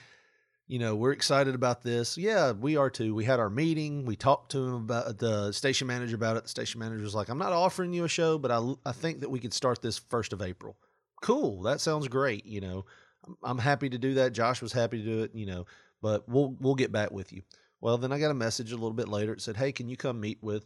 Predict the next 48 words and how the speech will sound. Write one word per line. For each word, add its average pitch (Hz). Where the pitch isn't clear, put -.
one 104
of 95
our 104
station, 127
uh, 92
guys, 95
one 107
of 104
our, 107
one 104
of 107
our 107
guys 113
to 101
talk -
you 92
through 95
how 95
to 90
run 90
the 95
board 87
and 90
everything?" 95
I 104
said, 107
"Yeah, 175
um, 113
we 135
can 147
come 135
in 123
after 113
three 165
'cause 135
we 117
both 95
get 98
off 92
work 90
or 92
at 87
our 90
regular 87
jobs 85
at -
three 92
o'clock." 170